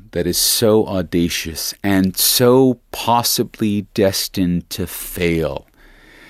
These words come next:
that it takes a certain kind of entrepreneur and a certain frame of mind to embrace that risk. And listening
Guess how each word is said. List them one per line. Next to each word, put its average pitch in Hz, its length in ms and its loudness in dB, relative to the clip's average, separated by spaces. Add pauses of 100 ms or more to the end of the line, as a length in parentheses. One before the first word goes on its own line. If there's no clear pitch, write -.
(160)
that 95 120 0
it 90 140 -2
takes - 340 -6
a 101 80 -2
certain - 800 -2 (180)
kind 98 840 -2
of 90 260 -6
entrepreneur 92 880 -4
and 90 140 -6
a 80 60 -4
certain 113 560 -2
frame 90 760 0
of 90 220 -6
mind 80 580 -2 (640)
to - 180 -6
embrace 82 880 -2 (160)
that 85 300 -4
risk. - 640 -4 (1600)
And 165 320 2 (520)
listening 151 880 2